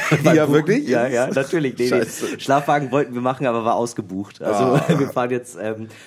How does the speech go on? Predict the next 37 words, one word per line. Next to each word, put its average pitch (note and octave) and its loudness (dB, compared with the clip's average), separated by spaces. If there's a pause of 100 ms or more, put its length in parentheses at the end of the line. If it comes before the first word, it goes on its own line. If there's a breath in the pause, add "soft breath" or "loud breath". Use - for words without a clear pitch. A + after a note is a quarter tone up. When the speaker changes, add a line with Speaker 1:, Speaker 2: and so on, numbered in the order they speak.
Speaker 2:
wir A2 -8
fahren B2+ -2
jetzt A#2+ -4
um, A2+ -8
äh, G#2 -6
vier D3 -6
Uhr B2 -4
los C3+ -6
und A2 -12
sind A#2 -10
dann A2+ -6
um G#2+ -10
zehn B2 -10
Uhr A2+ -8
dreißig A#2 -8
oder A#2 -8
sowas G#2+ -12
in G#2 -12
München B2+ -8
und A2 -8
um G#2 -8
elf A2 -8
Uhr G#2 -4
achtundzwanzig G#2 -10
geht G#2 -10
der G2+ -8
nächste G2 -12
Zug - -16
dann F#2 -10
nach E2+ -12
Budapest E2 -14
durch. D#2+ -14 (120)
Auch F2+ -8
nochmal F2+ -10
leckere G2 -8
sieben F#2+ -14
Stunden. E2+ -16